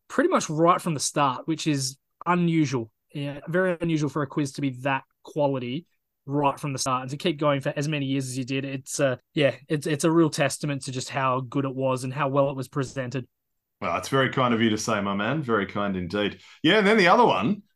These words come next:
Speaker 2: and it did put a bit of a spanner in the works with my preparation yesterday. I didn't really get much done at all 'cause we heard this meowing and a little stray cat in our shed and not microchipped. No one's reported it. Called rangers, knocked on doors around the neighbourhood,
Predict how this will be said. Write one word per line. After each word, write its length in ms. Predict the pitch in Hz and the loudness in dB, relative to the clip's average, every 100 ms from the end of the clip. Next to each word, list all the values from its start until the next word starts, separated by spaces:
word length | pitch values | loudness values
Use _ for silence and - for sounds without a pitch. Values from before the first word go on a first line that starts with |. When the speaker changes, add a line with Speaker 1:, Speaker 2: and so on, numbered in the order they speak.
| - | -4
Speaker 2:
and 100 | 151 160 | 0 2
it 60 | |
did 160 | 160 190 | 2 2
put 140 | 226 165 | 4 4
a 20 | |
bit 140 | 147 | 4
of 100 | 135 | 4
a 100 | 113 | 2
spanner 460 | 107 - 131 135 147 | 0 -4 -2 0 2
in 100 | 120 | 0
the 60 | 107 | 0
works 340 | 120 127 - | 0 -2 -4
with 120 | 113 104 | -6 0
my 160 | 104 | 0
preparation 680 | 98 123 - 101 120 143 104 | 0 -2 0 2 0 0 -4
yesterday. 360 | 113 170 104 82 | -4 -4 -4 -2
I 160 | 98 | 0
didn't 180 | 135 127 | 2 2
really 200 | 117 107 | 4 2
get 160 | 107 107 | 2 -2
much 260 | 104 - - | -4 -4 -2
done 180 | 104 | 0
at 100 | 92 | 2
all 340 | 110 170 82 95 | 4 4 2 -4
'cause 200 | 143 131 | -4 -2
we 100 | 131 | 2
heard 220 | 135 123 | 2 2
this 200 | 117 - | 0 -2
meowing 600 | 117 110 110 151 117 95 | 0 2 2 2 0 -2
and 240 | 104 101 104 | -4 -2 0
a 220 | 107 104 | 2 0
little 340 | 117 123 110 104 | 0 0 -2 -2
stray 340 | - 135 117 | -4 0 0
cat 280 | 110 143 - | 0 -2 -2
in 120 | 113 | -2
our 260 | 107 101 95 | -2 0 -2
shed 400 | - 160 110 131 - _ _ _ _ _ _ _ _ - | -2 -2 -2 -4 -10 _ _ _ _ _ _ _ _ -6
and 720 | 117 120 117 117 113 - - _ _ _ _ - | -2 2 2 2 0 -4 -14 _ _ _ _ -6
not 180 | 123 135 | -2 2
microchipped. 960 | 147 151 151 147 160 170 - - - - | 2 2 2 2 0 -2 -6 -16 -14 -4
No 160 | 123 143 | 2 4
one's 180 | 131 | 2
reported 460 | 127 117 143 151 160 | 0 2 4 4 2
it. 260 | 160 - - | 0 -6 0
Called 240 | 151 131 | 2 4
rangers, 480 | 143 151 151 147 139 | 4 2 -2 -4 -2
knocked 240 | 147 151 | -2 0
on 160 | 147 127 | -2 0
doors 480 | 135 143 143 135 127 | 2 2 2 0 -2
around 240 | 127 131 | 0 0
the 60 | 127 | 2
neighbourhood, 540 | 135 135 139 143 135 | 2 2 2 0 -2